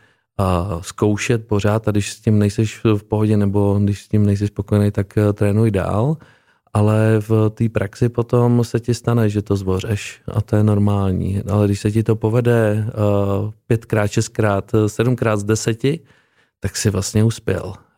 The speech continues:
Jo? A to je hrozně hezký, protože každý ten neúspěch je nějaký motor k tomu, aby si se zase jako zlepšoval.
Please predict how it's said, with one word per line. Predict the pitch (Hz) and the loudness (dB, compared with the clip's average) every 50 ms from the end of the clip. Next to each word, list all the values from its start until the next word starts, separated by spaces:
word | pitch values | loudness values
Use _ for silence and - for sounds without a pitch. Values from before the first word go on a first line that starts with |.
| - 104 | -12 -6
Jo? | 104 104 104 104 107 113 | -6 -4 -4 -6 -8 -10
A | - 107 | -14 -10
to | - - 104 | -4 0 0
je | 104 | 2
hrozně | 104 107 104 107 107 | 2 2 2 2 2
hezký, | 107 107 - - - 104 98 | 0 -2 -4 -6 -6 -6 -6
protože | - - - - - 107 101 101 104 101 101 101 101 107 - - 110 | -6 -8 -12 -6 -4 -4 -2 0 2 2 2 2 0 -2 -2 -4 -4
každý | - - 113 107 120 117 | -2 0 0 2 2 2
ten | - 117 107 | 2 0 0
neúspěch | 104 - 107 113 - - - 110 107 117 117 - _ _ _ _ _ _ - | 0 -2 -4 -6 -6 -2 -2 0 0 0 -4 -6 _ _ _ _ _ _ 0
je | 117 104 104 101 101 101 104 104 101 101 101 101 101 104 104 - - - _ _ - | 2 4 4 4 4 4 2 2 2 2 2 2 0 0 -2 -6 -12 -20 _ _ 0
nějaký | - 101 104 101 104 - - 110 107 107 107 107 104 107 | 2 2 2 2 0 0 0 2 2 4 2 2 2 0
motor | 104 104 107 110 104 - 117 110 104 | 2 2 2 2 2 0 -2 -2 -2
k | - | -2
tomu, | - 113 104 107 | -2 -2 0 0
aby | 107 101 104 | 0 -2 -4
si | - - 107 107 104 101 | -2 -2 -2 0 0 -2
se | 101 - - - 110 107 | -6 -6 -2 -2 0 0
zase | 107 107 104 - - 110 | 2 0 0 0 0 0
jako | 107 107 - 110 | 0 2 0 0
zlepšoval. | 104 110 110 - - - 110 98 95 101 104 110 | 2 0 -2 -2 -2 -2 -2 -2 -2 -4 -6 -10